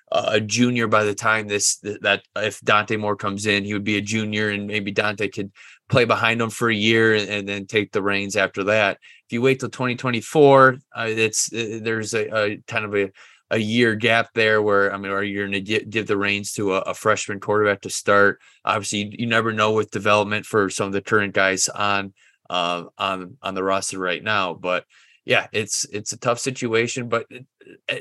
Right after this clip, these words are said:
twenty twenty-four, there's a lot of good quarterbacks that Michigan's in the mix too. It wasn't just C J Carr, this, this Jaden Davis, uh, kid from Providence Day School in, in Charlotte, North Carolina.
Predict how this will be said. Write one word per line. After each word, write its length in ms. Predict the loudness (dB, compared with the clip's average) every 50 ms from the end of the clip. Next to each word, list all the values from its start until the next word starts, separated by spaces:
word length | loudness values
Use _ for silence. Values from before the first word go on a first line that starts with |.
| -8 -10
twenty 220 | -8 -4 -4 -4
twenty-four, 600 | -4 -4 -4 -4 -4 -4 -2 2 4 4 6 6
there's 200 | 4 2 2 2
a 40 | 2 0
lot 280 | 2 2 4 4 2
of 100 | 2 0
good 180 | -4 -6 -6 -4
quarterbacks 560 | -4 -4 -4 -2 0 0 0 0 0 0 0
that 160 | -2 -2 -2
Michigan's 500 | -2 -6 -6 -6 -6 -6 -6 -6 -6 -6
in 120 | -6 -6 -6
the 60 | -6
mix 320 | -4 -4 -4 -4 -6 -8
too. 240 | -4 -4 -4 -4 -4 -4
It 60 | -4
wasn't 340 | -4 -2 -2 -2 -4 -4 -4
just 200 | -4 -4 -2 -2
C 120 | -4 -6 -4
J 200 | -2 -2 -4 0
Carr, 360 | 2 4 6 6 6 4 2 -2 -10 -20 -20 -20 _ _ _
this, 200 | -8 -6 -6 -6
this 200 | -6 -6 -8 -6
Jaden 460 | -2 2 2 4 4 2 0 -4 -4
Davis, 520 | -2 0 0 0 0 -2 -2 0 0 0 -2 _ -18 _ _ _ _ _
uh, 120 | -2 -2 0
kid 280 | 2 0 0 0 0
from 220 | -4 -6 -8 -6 -2
Providence 560 | 2 4 4 4 4 0 -2 -4 -6 -8 -6
Day 200 | -2 -2 0 0
School 420 | 0 -2 -2 -2 -4 -4 -2 -4
in, 100 | -4 -6
in 100 | -8 -8
Charlotte, 380 | -6 0 2 4 4 4 2 0
North 180 | 0 -2 -2 0
Carolina. 640 | 2 2 4 4 4 4 2 2 0 -2 -2 -4